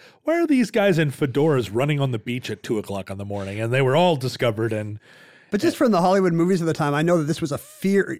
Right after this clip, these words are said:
Speaker 2: a fear in the American psyche, like, who, who among us is trying to blow stuff up? And of course, it's a great plot device for a home front
Speaker 1: Sure.
Speaker 2: movie. So
Speaker 1: Sure.
Speaker 2: in,
Speaker 1: And,
Speaker 2: in the
Speaker 1: and
Speaker 2: movies, it's th-, there's, there's Germans under every,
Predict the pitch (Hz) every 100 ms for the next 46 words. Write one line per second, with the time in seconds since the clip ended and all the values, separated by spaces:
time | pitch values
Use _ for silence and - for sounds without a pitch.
0 | - 156 - 220 202 165 156 151 160 160
1 | 156 139 - 175 180 160 135 135 131 -
2 | - 180 196 190 180 - 185 196 165 185
3 | 185 156 147 - 165 160 156 135 165 165
4 | - 151 139 156 139 147 151 233 180 139
5 | 139 139 135 - 151 131 135 131 - 127
6 | 113 135 127 - 113 104 - - 196 151
7 | 101 - - 175 113 - - 214 127 160
8 | 190 175 214 233 160 147 131 - 135 120
9 | 135 139 131 - - 135 - 165 156 151
10 | 147 139 135 131 120